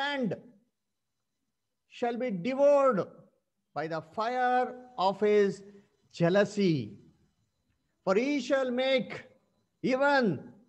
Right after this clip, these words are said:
a speedy riddance of all them that dwell in the land." Hence we see in Daniel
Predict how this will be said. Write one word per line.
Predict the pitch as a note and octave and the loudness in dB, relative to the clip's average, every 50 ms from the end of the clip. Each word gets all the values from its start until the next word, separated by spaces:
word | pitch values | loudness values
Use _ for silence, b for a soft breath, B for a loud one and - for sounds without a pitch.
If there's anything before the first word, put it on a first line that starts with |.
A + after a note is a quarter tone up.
| _ | _
a | A3 A#3 A3+ | -2 -2 -2
speedy | A3+ - - - _ B3+ C#4 D4 D4+ D#4 D4 D#4 D4 C#4+ B3+ G#3 D#3 A#2 - - - - _ _ _ _ _ _ _ _ _ _ _ _ | -2 -6 -14 -8 _ 2 2 4 4 4 4 4 4 4 4 4 0 -2 -6 -12 -20 -20 _ _ _ _ _ _ _ _ _ _ _ _
riddance | B2+ A#2+ C3+ E3 G#3 A3+ A#3+ B3 B3+ B3+ B3 B3 B3 G#3+ - - - - - _ _ _ _ _ | -8 -4 -2 2 4 4 6 6 4 2 2 2 0 -2 -4 -10 -16 -20 -20 _ _ _ _ _
of | D3+ D#3 - - _ _ - | -8 -8 -8 -12 _ _ -4
all | D#3+ F#3 G3+ G#3+ A3+ A#3 A3+ | 0 2 2 4 2 2 2
them | G3 G3+ G3 G3 G3 G3 G3 G3 G3 - - _ _ _ _ _ _ _ _ B2 | 2 2 2 2 2 0 -2 -2 -6 -10 -18 _ _ _ _ _ _ _ _ -8
that | B2 D3 C#3+ C3+ A#2+ A2 | -4 -4 -4 -4 -4 -2
dwell | C#3 E3 F3+ F#3 F#3 F#3 F#3 F3+ F3 F3+ - - _ _ _ _ _ _ _ | 0 0 2 2 2 2 0 0 -2 -6 -10 -16 _ _ _ _ _ _ _
in | C#3 C#3 C3+ | -8 -4 -4
the | D3 D3 | -2 0
land." | D#3 D#3 D#3+ D#3 C#3+ B2+ G#2+ A2 - _ _ _ _ _ _ _ _ _ _ _ _ _ _ _ _ _ _ _ _ _ _ _ _ _ _ _ _ _ _ _ _ _ _ _ _ _ _ _ | 0 0 0 -2 -2 -4 -8 -12 -16 _ _ _ _ _ _ _ _ _ _ _ _ _ _ _ _ _ _ _ _ _ _ _ _ _ _ _ _ _ _ _ _ _ _ _ _ _ _ _
Hence | - F#3+ G#3 A3 G#3+ G#3+ | -6 -6 -6 -6 -8 -8
we | G#3 A3 G#3 | -8 -8 -8
see | G#3 - A#3+ A#3 A#3+ A#3+ A#3+ A#3+ A#3+ A#3+ - _ _ _ _ _ _ _ _ _ _ _ _ _ _ _ - | -8 -6 -4 -2 -2 -2 -4 -6 -8 -12 -16 _ _ _ _ _ _ _ _ _ _ _ _ _ _ _ -8
in | D#3 E3+ E3+ D3 | -4 -4 -4 -4
Daniel | C3+ F3 F#3+ G#3 G#3+ A3 A3+ A3+ A#3 A3+ A3+ A#3 A3+ G3+ | -4 -4 -4 -4 -2 0 0 0 0 0 -2 -6 -8 -10